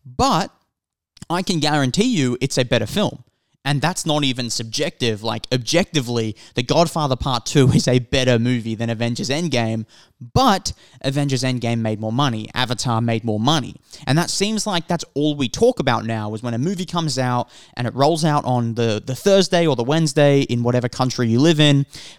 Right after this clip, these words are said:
By the next Monday, all anyone's reporting on is not how good it was, but how much it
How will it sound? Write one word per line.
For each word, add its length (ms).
By 160
the 100
next 280
Monday, 560
all 320
anyone's 480
reporting 480
on 360
is 120
not 220
how 180
good 220
it 100
was, 380
but 140
how 240
much 280
it 80